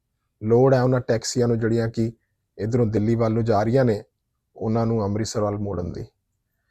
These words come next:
ਸੋ ਉਮੀਦ ਕਰਦੇ ਹਾਂ ਕਿ ਇਹ ਜਿਹੜੀਆਂ ਉਡਾਨਾਂ ਸ਼ੁਰੂ ਹੋ ਰਹੀਆਂ ਨੇ ਸਰਦੀਆਂ 'ਚ, ਥਾਈ ਲਾਈਨ ਏਅਰ ਵੱਲੋਂ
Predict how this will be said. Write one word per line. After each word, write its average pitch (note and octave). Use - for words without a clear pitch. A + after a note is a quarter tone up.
ਸੋ A2
ਉਮੀਦ A2+
ਕਰਦੇ A#2
ਹਾਂ A#2
ਕਿ A2+
ਇਹ A2+
ਜਿਹੜੀਆਂ A2+
ਉਡਾਨਾਂ G#2+
ਸ਼ੁਰੂ A2+
ਹੋ A2
ਰਹੀਆਂ A#2+
ਨੇ A#2
ਸਰਦੀਆਂ A2
'ਚ, -
ਥਾਈ A2+
ਲਾਈਨ A#2
ਏਅਰ A#2
ਵੱਲੋਂ A2